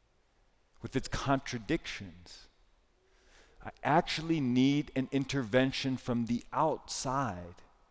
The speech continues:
to heal my heart. My friends, that is precisely Christianity. That is precisely the incarnation.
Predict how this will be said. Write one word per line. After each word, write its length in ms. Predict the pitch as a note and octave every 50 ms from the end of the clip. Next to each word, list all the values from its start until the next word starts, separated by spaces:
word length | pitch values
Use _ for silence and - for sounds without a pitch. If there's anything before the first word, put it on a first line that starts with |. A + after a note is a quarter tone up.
| _ _ _ _ _ _ _ _ _ _ _ _ _ _ _ - _ _ _ _ _ _ -
to 120 | - - A#2+
heal 400 | G#2+ - - - B2 C3+ C#3+ C#3
my 200 | B2+ A2 G2 G2
heart. 500 | F2 - - G2 F2+ E2+ D#2+ - - - - - _ _ - - _ _ _ _ _ _ _ _ _ _ _ _ _ _ _ _ _ _ _ _ _ _ _ _ _ _ _ _ _ _ _ _ _ _ _ _ _ _ _ _ _ _ _ - _
My 160 | - A2 G#2+
friends, 600 | - - - D3 C#3+ B2 G2+ G2 F#3+ - - - - - - _ _ _ _ _ _ _ _ _ _ _ _ _ - - -
that 140 | - A#2+ A#2+
is 140 | C#3 C3+ -
precisely 1080 | - - - B2+ - - - - C3+ C3+ D3 - - - - B2 C3 C3 C3+ B2+ A2 - - _ _ _ _ _ _ - _ _ _ _ _ _ - -
Christianity. 800 | - A#2 - - - G#2+ G#2 F#2+ F#2+ F#2+ F#2+ F2 - - E2+ - - - _ - - - - - _ _ _ _ _ - - - - - - -
That 160 | B2+ A#2+ B2+
is 140 | B2+ - -
precisely 1040 | - - B2 A2 - - - - C#3 C#3 D#3+ D#3 - - - D3+ D3+ D3+ D3 B2 - - - -
the 140 | - B2 -
incarnation. 800 | - C3 B2 A#2+ - G2+ A2+ A2 G#2 G2 F#2+ F#2+ - - - F#2+